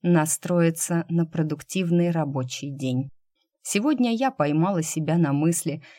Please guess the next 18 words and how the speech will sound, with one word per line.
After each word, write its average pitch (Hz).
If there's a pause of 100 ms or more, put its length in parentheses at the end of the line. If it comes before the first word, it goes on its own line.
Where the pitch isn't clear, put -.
(140)
что -
как 226
только 240
сажусь 180
в -
свое 143
кресло – 156 (240)
сразу 214
ощущаю 170
странное 151
беспокойство. 143 (420)
Прекрасно 170
знала, 160
что 156
снова 160
увижу 156
его 156
сегодня, 156